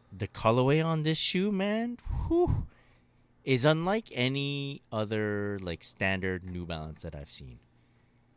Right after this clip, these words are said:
It's kinda purplish, but kinda gray.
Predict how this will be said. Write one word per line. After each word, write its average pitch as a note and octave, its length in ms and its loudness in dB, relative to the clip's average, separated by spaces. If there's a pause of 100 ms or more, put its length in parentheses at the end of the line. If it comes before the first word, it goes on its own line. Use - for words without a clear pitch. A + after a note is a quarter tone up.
(280)
It's - 260 -6
kinda B2+ 380 -4
purplish, - 840 -6 (240)
but - 140 -12
kinda A#2+ 280 -2
gray. D3 440 -4